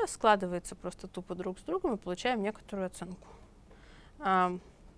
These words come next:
получившуюся оценку, этот самый скор, уже можно сравнивать. То есть, как, как только мы получили а, такую оценку для каждой уязвимости, мы можем, во-первых, сравнивать их между собой, говорить, что одна уязвимость, а, более серьёзная, чем другая уязвимость, и можем ввести для себя какой-то там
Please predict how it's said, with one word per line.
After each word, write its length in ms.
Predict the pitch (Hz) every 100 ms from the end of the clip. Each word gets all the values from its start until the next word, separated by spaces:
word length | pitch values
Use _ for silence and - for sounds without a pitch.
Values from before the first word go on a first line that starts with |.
| - -
получившуюся 580 | 196 185 254 - - 202
оценку, 440 | - 320 480 -
этот 200 | 220 196
самый 260 | - 190 190
скор, 300 | - 359 415
уже 180 | 240 262
можно 240 | 247 220
сравнивать. 420 | - 214 226 190
То 60 | 190
есть, 120 | - - - -
как, 140 | -
как 160 | - -
только 200 | 233 226
мы 140 | 214
получили 600 | 220 214 208 - 214 196 196 - - - - 262
а, 280 | 202 185
такую 280 | 185 190 -
оценку 300 | 196 214 214
для 140 | 190 190
каждой 340 | 208 208 202
уязвимости, 480 | 220 480 587 - -
мы 120 | 220
можем, 340 | 214 240 233
во-первых, 360 | 202 196 214 202
сравнивать 520 | - 214 220 196 180
их 80 | -
между 240 | 208 190
собой, 380 | 175 180 - 202
говорить, 360 | 240 220 196 214
что 320 | - 196 185
одна 280 | 180 196 190
уязвимость, 640 | 185 190 190 170 - - - - - - -
а, 180 | 202 170
более 260 | 196 214
серьёзная, 420 | 175 185 180 180 160
чем 180 | 208
другая 320 | 175 165 113 160
уязвимость, 460 | 180 311 466 - -
и 60 |
можем 340 | 226 285 311 262
ввести 260 | 226 -
для 140 | 262 233
себя 300 | - 220 226
какой-то 380 | - - 208
там 500 | 196 202 202 196 170